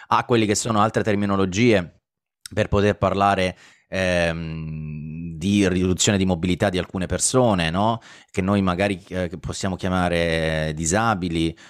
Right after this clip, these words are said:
o diversamente abili, insomma, mm, o-, ognuno, ognuno ha il suo modo, eh, per poter identificare, eh, determinate situazioni, oppure, come diceva prima,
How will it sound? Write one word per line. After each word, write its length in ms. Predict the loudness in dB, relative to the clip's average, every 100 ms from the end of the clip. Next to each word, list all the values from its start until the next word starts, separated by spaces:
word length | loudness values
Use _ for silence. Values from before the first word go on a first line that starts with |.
| -14
o 920 | -2 0 2 2 2 0 0 -2 -2 -2
diversamente 720 | 0 0 2 0 0 -2 2
abili, 560 | 4 4 2 -2 -2 -2
insomma, 420 | -4 -4 -4 -4 -8
mm, 200 | -6 -6
o-, 180 | -2 -2
ognuno, 720 | 2 2 4 4 6 6 4 2
ognuno 440 | 2 4 4 4
ha 240 | 4 2
il 120 | 0 -2
suo 420 | 0 2 2 2
modo, 720 | 2 4 4 4 4 4 2
eh, 260 | 0 0 0
per 560 | 2 2 4 2 0 -4
poter 600 | -6 0 2 2 0 -2
identificare, 1120 | -4 -4 -4 -6 -8 -4 0 2 2 0 -2 -8 -20 -20 _
eh, 340 | -2 0 0
determinate 480 | -2 -2 0 -2 -2
situazioni, 600 | -4 -4 0 2 2 2
oppure, 280 | -2 0 0
come 160 | -2
diceva 300 | -2 0 0
prima, 500 | 2 0 0 0 0